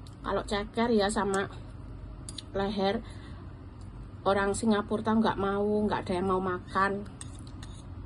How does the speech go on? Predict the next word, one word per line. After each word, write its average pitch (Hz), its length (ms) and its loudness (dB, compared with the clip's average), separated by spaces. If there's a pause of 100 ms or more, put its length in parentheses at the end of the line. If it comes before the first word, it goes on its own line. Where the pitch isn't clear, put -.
(2250)
Dari, 202 320 6